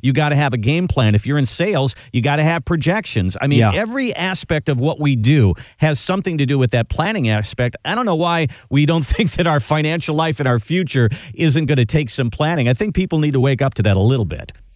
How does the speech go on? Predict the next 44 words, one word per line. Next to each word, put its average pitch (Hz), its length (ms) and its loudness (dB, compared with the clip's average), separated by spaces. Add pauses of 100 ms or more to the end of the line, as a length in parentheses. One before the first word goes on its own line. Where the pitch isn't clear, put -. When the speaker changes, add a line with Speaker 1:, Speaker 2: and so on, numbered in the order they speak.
(320)
Speaker 2:
Well, 262 160 4
they 233 100 4
certainly 190 420 4
do. 160 320 2
I 107 100 2
mean, 147 260 4
you 170 80 4
know, 143 180 4
it's, 135 140 2
it's 139 220 0
been 151 180 2
said 170 400 0
that 135 280 -2
any 202 220 2
architect 156 580 0
can 123 200 2
go 135 340 2
to 120 640 4
any 160 300 2
place 113 540 0
with 110 160 0
a 117 60 0
hole 143 260 4
in 117 80 2
the 107 60 2
ground, 101 420 0
and, 110 120 -2
and 110 220 0
by 117 280 4 (220)
the - 100 2
size 165 400 2
of 185 60 2
the 160 140 4
hole 160 280 4
and 143 100 2
the 113 40 0
depth 135 260 2
of 135 60 -2
the 123 120 2
hole, 117 200 4
they 143 140 2
can 147 140 2
tell 160 280 2
you 104 420 4